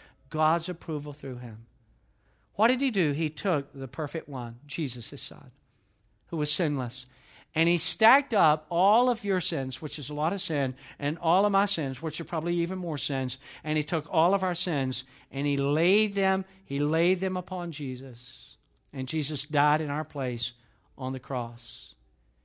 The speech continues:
Jesus took all of our sin upon himself, and he died in our place so that we could be forgiven,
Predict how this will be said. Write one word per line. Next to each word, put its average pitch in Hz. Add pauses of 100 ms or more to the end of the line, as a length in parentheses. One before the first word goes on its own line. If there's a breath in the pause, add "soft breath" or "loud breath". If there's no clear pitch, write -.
(120)
Jesus 139 (360)
took 143
all 165
of 180
our 180
sin 147
upon 131
himself, 123 (460 soft breath)
and 131
he 135
died 139
in 151
our 147
place 127
so 135
that 120
we 127
could 135
be 139
forgiven, 135